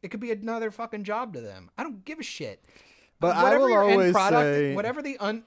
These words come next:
Speaker 1: end product is, is what I have to go off of.
Speaker 2: Yeah.
Speaker 1: And when, and when it's shit,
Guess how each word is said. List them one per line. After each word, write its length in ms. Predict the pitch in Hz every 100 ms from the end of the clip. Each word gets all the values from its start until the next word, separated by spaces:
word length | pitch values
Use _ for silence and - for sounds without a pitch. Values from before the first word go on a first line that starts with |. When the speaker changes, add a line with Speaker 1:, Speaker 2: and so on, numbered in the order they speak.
| -
Speaker 1:
end 280 | 185 214 -
product 520 | 185 180 165 143 _
is, 300 | 117 120 113 123
is 140 | 123
what 200 | 147 180
I 180 | 160 165
have 360 | 165 127 - -
to 80 |
go 260 | 117 139 139
off 240 | 110 87 -
of. 180 | 69 -
Speaker 2:
Yeah. 280 | 113 101 82
Speaker 1:
And 160 | 139 160
when, 440 | 175 175 165 160 147 _ _ _ _ _ -
and 200 | 214 220
when 120 | 262
it's 140 | 269
shit, 340 | - 349 392